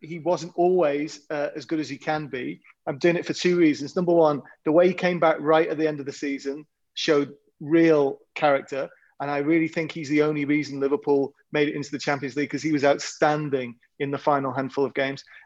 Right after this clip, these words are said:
And a-, actually, I'm not much one for statistics, but if you look at the st-, stats in terms of chances created,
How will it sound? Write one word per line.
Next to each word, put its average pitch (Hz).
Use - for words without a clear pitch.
And 160
a-, 185
actually, 165
I'm 156
not 180
much 170
one 165
for 156
statistics, 143
but 151
if 151
you 160
look 151
at -
the 160
st-, -
stats -
in 151
terms 147
of 143
chances 156
created, 147